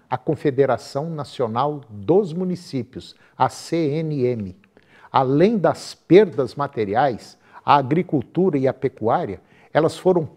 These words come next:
profundamente afetadas, comprometendo a subsistência de muitos produtores rurais. Por outro lado, a seca que aflige a região norte,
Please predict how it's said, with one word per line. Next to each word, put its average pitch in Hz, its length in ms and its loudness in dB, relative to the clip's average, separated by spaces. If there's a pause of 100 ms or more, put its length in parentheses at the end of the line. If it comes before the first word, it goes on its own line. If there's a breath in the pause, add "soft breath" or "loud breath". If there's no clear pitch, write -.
profundamente 175 1200 2
afetadas, - 840 -4 (300 soft breath)
comprometendo 185 1000 2 (220 soft breath)
a 127 100 0
subsistência 165 1200 -2 (260 soft breath)
de 139 160 0
muitos 147 500 -2
produtores 113 680 -4
rurais. - 540 -12 (560)
Por 143 160 4
outro 139 260 4
lado, 160 380 0 (800)
a 139 140 -8
seca 170 500 -2
que - 140 -2
aflige 139 540 -2
a 123 40 0
região 117 420 -4
norte, 131 540 -4